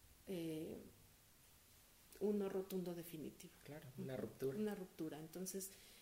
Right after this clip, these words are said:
Speaker 1: ahí se, se podría manejar distinto.
Speaker 2: Distinto.
Speaker 1: Pero hay nos que sí tienen que ser rotundos.
Speaker 2: Sí, claro.
Speaker 1: Como en las redes sociales.
Speaker 2: También.
Speaker 1: También.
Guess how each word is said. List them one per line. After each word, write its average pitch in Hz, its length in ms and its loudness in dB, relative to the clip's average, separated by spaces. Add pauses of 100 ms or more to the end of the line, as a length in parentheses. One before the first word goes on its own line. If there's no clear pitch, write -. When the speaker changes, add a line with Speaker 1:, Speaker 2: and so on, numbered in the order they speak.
(160)
Speaker 1:
ahí 214 280 4
se, 254 340 2
se 202 120 -2
podría 185 360 4
manejar 190 520 -2 (540)
distinto. 185 580 -2
Speaker 2:
Distinto. 113 400 -6
Speaker 1:
Pero 220 180 12
hay 226 140 10
nos 240 320 6
que 233 120 0
sí 214 140 0
tienen 202 320 2
que 208 100 -2
ser 190 240 -2
rotundos. 190 540 -4 (180)
Speaker 2:
Sí, - 180 -2
claro. 123 340 0
Speaker 1:
Como 190 240 4
en 185 160 4
las 170 160 -2
redes 180 240 -2
sociales. - 680 -6 (240)
Speaker 2:
También. 104 400 -4
Speaker 1:
También. 185 420 0